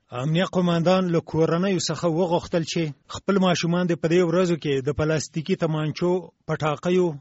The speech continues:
او داسې نورو انفجاري څیزونو له استعمال څخه منع کړي. ده له دوکاندارانو هم هیله وکړه چې د لوبو کولو انفجاري څیزونه دې پر ماشومانو نه خرڅوي.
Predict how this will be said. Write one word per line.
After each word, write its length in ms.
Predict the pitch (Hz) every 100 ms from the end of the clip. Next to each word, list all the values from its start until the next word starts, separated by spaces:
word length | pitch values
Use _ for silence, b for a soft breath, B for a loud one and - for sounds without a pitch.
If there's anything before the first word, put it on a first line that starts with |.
| _
او 100 | - 135
داسې 340 | 160 160 175
نورو 220 | 185 214 185
انفجاري 640 | 165 - 156 160 170 190
څیزونو 580 | - 165 151 175 147 123
له 120 | 139 156
استعمال 460 | - 156 160 170
څخه 280 | 156 160 -
منع 300 | 151 170 143 -
کړي. 220 | - 90 - _ _ _
ده 140 | 110 165
له 140 | 180
دوکاندارانو 760 | 160 151 156 156 160 175 185 170
هم 180 | 165 165
هیله 240 | 165 175
وکړه 320 | 175 165 165
چې 160 | - 160 147 -
د 120 | 135 160
لوبو 240 | 170 160
کولو 380 | 143 165 196 190 185 165
انفجاري 580 | 165 - 147 160 170 160
څیزونه 440 | 175 156 175 170
دې 200 | 110 123 - _ -
پر 140 | 143
ماشومانو 580 | 156 147 156 170 170 160
نه 120 | 175
خرڅوي. 600 | - 156 - 85 80